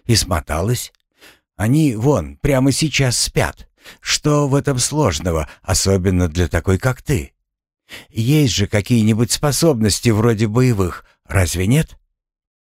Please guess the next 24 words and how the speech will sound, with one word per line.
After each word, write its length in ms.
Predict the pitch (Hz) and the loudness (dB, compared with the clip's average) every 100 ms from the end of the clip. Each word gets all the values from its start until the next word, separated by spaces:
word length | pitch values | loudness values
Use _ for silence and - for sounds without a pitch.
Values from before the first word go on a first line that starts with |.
| _ _ _ | _ _ _
«Не 220 | - 131 123 | 0 0 2
получится». 800 | 110 98 92 - 98 - - - _ _ _ _ - - - | -2 -4 -6 -6 -8 -6 -8 -8 _ _ _ _ -20 -20 0
Нечисть 640 | 107 110 - 98 - - - | 2 2 0 -2 -4 -6 -6
сменила 540 | - 101 95 90 87 | -6 -2 0 2 0
позу, 500 | - 139 131 107 92 - _ | -2 0 2 2 -2 -6 _
груди 480 | 101 104 107 95 101 | -6 -2 0 0 -2
колыхнулись. 840 | - 92 90 - 80 76 80 - _ _ _ _ _ - - | -2 -4 -4 -6 -8 -6 -8 -10 _ _ _ _ _ -20 -4
Ника 320 | 92 87 82 | -2 0 0
облизнула 580 | 76 69 85 76 85 76 | 0 0 -4 -2 -2 -2
губы 440 | 80 117 110 104 - | 2 2 4 0 -2
и 100 | - | -2
еле 380 | 107 95 123 117 | 0 2 2 2
отвела 500 | - - - 95 92 | -2 -6 -2 0 2
взгляд 540 | 85 80 123 135 131 - _ | 0 0 2 2 -2 -12 _
от 200 | 127 - | -4 -4
черных 500 | - 117 101 92 92 | -2 0 0 -2 -2
сосков. 640 | - 107 - 87 - - _ _ _ _ _ - - | -2 -2 -4 -6 -8 -14 _ _ _ _ _ -18 -4
Раньше 400 | 85 85 78 85 | 0 0 0 -2
она 240 | 73 82 | -2 0
никогда 540 | 92 127 131 98 87 78 | -2 -2 -2 -2 0 0
не 120 | 87 | 0
замечала 600 | 87 85 80 117 123 123 | 0 -2 0 0 2 0
за 160 | 85 | 0
собой 480 | 90 95 73 135 151 | 0 -2 0 2 2